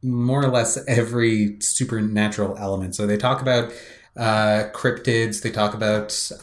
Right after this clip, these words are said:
aliens, um, but, uh, the third episode is one of my favorite, which is Three Horrifying Cases of Ghosts and Demons.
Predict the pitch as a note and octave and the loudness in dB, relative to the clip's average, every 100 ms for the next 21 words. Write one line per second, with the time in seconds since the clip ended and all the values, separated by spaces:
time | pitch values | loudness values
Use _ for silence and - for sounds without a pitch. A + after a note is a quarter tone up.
0 | - B2+ A#2 A2 A2 G#2+ G#2 - - - | -2 2 2 2 0 0 0 -4 -12 -20
1 | - _ F#2 G2 G2 G2 G2+ - _ _ | -20 _ 0 2 2 0 -4 -8 _ _
2 | - C3 A#2+ G#2 G#2 A2+ G#2 G2+ G2+ G2+ | -6 -2 2 2 0 0 2 2 0 -2
3 | F#2+ - G3+ C3+ G2+ A2 G#2 G2+ A2+ A2 | -4 0 2 2 0 0 0 0 -2 -2
4 | G#2+ D#3 G3+ G2+ F#2 G2+ E2 - - - | 0 2 4 2 2 -2 -4 -6 -10 -10
5 | - - G#2 G#2 G2 G2 - - - - | -12 -6 -2 0 0 -2 -8 -14 -20 -20
6 | - - C#3+ F#3+ F#3 - D#3+ E3+ F3 F3 | -12 0 2 4 2 2 2 4 4 2
7 | E3 E3 - G3 - G2+ F2+ F#2+ F#2 F2 | 2 0 2 2 2 0 0 -2 -6 -4
8 | G#2+ B2 C#3 - - D3+ C#3+ A2+ B2 G#2+ | 0 2 2 0 0 2 2 2 2 2
9 | G2 F#2 F2 F2 | 0 -4 -10 -16